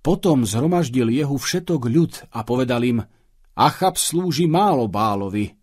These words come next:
Jehu mu bude väčšmi slúžiť. Preto teraz zvolajte ku mne všetkých prorokov Bálových, všetkých, ktorí mu slúžia, i všetkých jeho kňazov, nech nikto nechýba, lebo mám veľkú obeť bytnú pre Bála.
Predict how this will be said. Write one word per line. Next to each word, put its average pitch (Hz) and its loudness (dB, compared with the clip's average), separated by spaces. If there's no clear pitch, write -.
Jehu 185 4
mu 190 2
bude 170 2
väčšmi 156 -2
slúžiť. 98 -6
Preto 139 0
teraz 143 0
zvolajte 139 2
ku 135 -2
mne 135 0
všetkých - -4
prorokov 139 0
Bálových, 95 -2
všetkých, 156 2
ktorí 127 0
mu 123 0
slúžia, 156 0
i 143 2
všetkých 170 2
jeho - 4
kňazov, 131 0
nech 185 2
nikto 208 -2
nechýba, 120 -4
lebo 156 6
mám 160 4
veľkú 190 -2
obeť 165 0
bytnú 123 -2
pre 120 -4
Bála. 90 -6